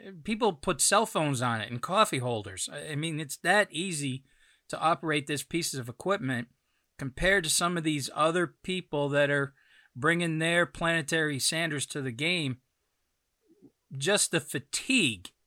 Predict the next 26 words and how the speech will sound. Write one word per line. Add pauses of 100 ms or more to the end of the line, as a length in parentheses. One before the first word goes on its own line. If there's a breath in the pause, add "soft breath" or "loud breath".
at
the
end
of
the
day
of
running
these.
I
ran
one
for
about
an
hour
and
a
half
at
an
N
W
F
A
school.